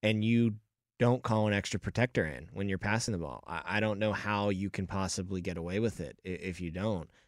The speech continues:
And I know that takes a guy away from, you know, your routes, your route trees, and your reads when you're trying to make a, a, a first down, say on third down. But, like, how can you not have a tight end in the backfield or a Derek Watt lined up next to you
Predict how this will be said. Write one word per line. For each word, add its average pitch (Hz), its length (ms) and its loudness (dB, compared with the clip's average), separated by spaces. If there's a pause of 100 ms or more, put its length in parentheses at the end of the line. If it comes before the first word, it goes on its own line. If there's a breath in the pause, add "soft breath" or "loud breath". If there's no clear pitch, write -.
(140)
And 101 100 2
I 107 60 4
know 110 160 6
that 107 180 4
takes - 440 4
a 110 80 2
guy 104 380 4
away 98 440 6
from, 101 360 0
you 101 80 0
know, 92 320 0 (720)
your - 160 4
routes, 113 680 2
your 104 140 2
route 107 240 4
trees, 104 560 2
and 92 520 0
your 90 140 -2
reads 98 540 2
when 101 120 0
you're 95 100 0
trying 95 260 0
to 90 40 0
make 92 240 -2
a, 90 40 -2 (160)
a, 85 160 -4
a 85 160 -6
first 95 320 -2
down, 104 240 4
say 98 120 2
on 87 140 0
third 95 160 0
down. 117 220 2
But, 90 120 -2
like, 92 220 -2 (600)
how 135 340 6
can 131 240 4
you 120 180 6
not 113 400 4
have 110 460 4
a 87 120 -2
tight 104 340 4
end 117 260 6
in 98 100 2
the 95 60 2
backfield 98 580 2
or 87 260 0
a 95 120 2
Derek 104 360 4
Watt 104 300 4
lined 95 240 0
up 90 140 -4
next 92 320 -4
to 95 80 -2
you 82 240 -2